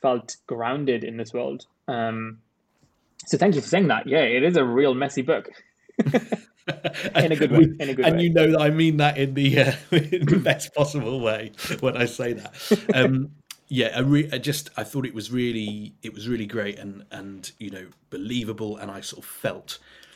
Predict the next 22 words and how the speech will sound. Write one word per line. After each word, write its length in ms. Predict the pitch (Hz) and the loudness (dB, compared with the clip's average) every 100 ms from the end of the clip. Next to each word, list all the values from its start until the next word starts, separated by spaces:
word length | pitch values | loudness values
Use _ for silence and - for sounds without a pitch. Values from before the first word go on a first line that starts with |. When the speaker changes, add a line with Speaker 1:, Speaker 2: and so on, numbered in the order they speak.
| _ - | _ -12
Speaker 2:
for 140 | 117 | -10
the 80 | 101 | -10
characters 720 | - 107 98 - 95 90 - - _ - | -10 -10 -10 -12 -14 -14 -16 -18 _ -14
in 160 | 104 | -12
it. 200 | 90 85 _ - - - - - 120 | -12 -18 _ -20 -20 -20 -18 -8 -6
Um, 380 | 117 117 120 - _ _ - | -4 -6 -10 -14 _ _ -8
and 220 | 147 147 - _ _ 156 | -8 -8 -16 _ _ -16
to 80 | - | -12
come 200 | 147 220 | -8 -8
back 260 | 208 180 - | -6 -8 -8
to 440 | - 147 131 127 135 _ | -6 -2 -2 -4 -10 _
your 260 | 127 143 143 | -4 -2 -2
book, 220 | 107 104 | -4 -12
okay, 500 | 101 - 95 - - - | -16 -14 -16 -16 -20 -12
um, 420 | 107 107 107 110 - _ _ - | -8 -6 -6 -10 -14 _ _ -16
you, 120 | 139 | -14
you 100 | 127 110 | -12 -10
sort 240 | 151 139 | -8 -6
of 160 | 127 143 135 | -6 -8 -6
mentioned 480 | 143 147 143 135 | -2 -2 -2 -4
this 140 | 131 131 | -4 -4
already, 400 | 123 123 120 | -4 -4 -6